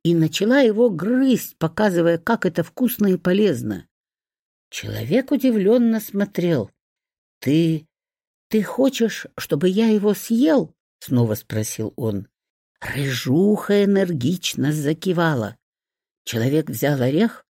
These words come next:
с трудом разгрыз его и попробовал. Его глаза расширились. «Ого, это,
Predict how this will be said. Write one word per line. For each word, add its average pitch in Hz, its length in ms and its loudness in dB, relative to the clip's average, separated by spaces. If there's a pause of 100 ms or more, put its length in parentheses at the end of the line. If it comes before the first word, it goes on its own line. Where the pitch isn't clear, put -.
с - 140 -18
трудом 143 560 0
разгрыз 131 640 0
его 117 320 -2 (300)
и 143 80 -2
попробовал. 131 880 -2 (1080)
Его 117 360 0
глаза 127 480 0
расширились. 147 1080 -2 (520)
«Ого, 113 600 0 (280)
это, 127 440 0